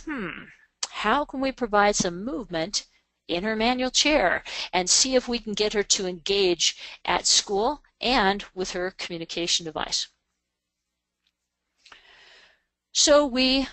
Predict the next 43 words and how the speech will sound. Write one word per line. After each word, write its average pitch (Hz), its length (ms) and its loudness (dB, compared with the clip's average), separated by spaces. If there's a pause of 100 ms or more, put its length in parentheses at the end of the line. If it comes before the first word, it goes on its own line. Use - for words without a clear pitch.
(140)
tried 190 600 2
the 196 240 -2
Kid - 280 0
Rock 175 280 0
with - 180 -8
her. - 280 -10 (380)
She - 160 0
tried 262 320 2
this 330 200 2
out 240 180 4
for 233 160 -2
about 226 440 0
two 277 220 0
weeks. 226 480 0
We 190 80 -2
were 185 80 -2
able 208 260 0
to 196 360 -2
get 190 320 -2 (180)
a 180 100 2
demonstration 196 920 0
one, 165 360 -4 (380)
and 185 320 0
I 180 160 -2
wanted 233 540 -4
to 208 80 0
really 233 360 -2
make 220 220 0
sure 240 240 2
this 202 220 0
was 196 160 -2
going 202 280 -2
to 185 140 -4
work 170 300 -6
for 165 240 -4
her. - 360 -4 (1900)
She - 220 2
was 233 200 2
definitely 277 440 0
more 233 260 0
alert 240 280 2
and 247 80 -6
engaged 202 720 0